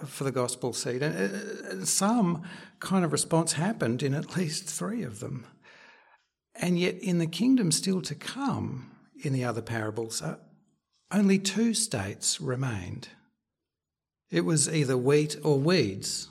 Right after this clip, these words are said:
wasn't it? Or good fish or bad fish. What that tension means then, uh, is that some responses to Jesus and his gospel will amount to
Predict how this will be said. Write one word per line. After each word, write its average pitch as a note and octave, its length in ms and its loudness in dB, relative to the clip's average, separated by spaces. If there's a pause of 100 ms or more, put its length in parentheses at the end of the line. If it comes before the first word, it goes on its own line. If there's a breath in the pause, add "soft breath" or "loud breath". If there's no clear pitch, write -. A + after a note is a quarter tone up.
wasn't C3 340 -4
it? - 80 -8
Or - 340 -2 (120)
good D#3+ 220 4
fish D#3+ 280 2
or C#3+ 140 0
bad C#3+ 300 0
fish. - 480 -6 (1400 loud breath)
What G3+ 180 12
that G3 160 8
tension E3+ 480 6
means F3 420 4
then, C3+ 300 0 (260)
uh, C#3 200 -2 (360)
is C#3 200 -2
that D3 140 2
some G3 400 10
responses C#3+ 720 2
to - 120 -6
Jesus B2+ 560 -2
and B2 240 -4
his B2 220 -6
gospel B2+ 520 -4 (760 soft breath)
will D3 420 4
amount C3+ 580 0
to C#3 440 -2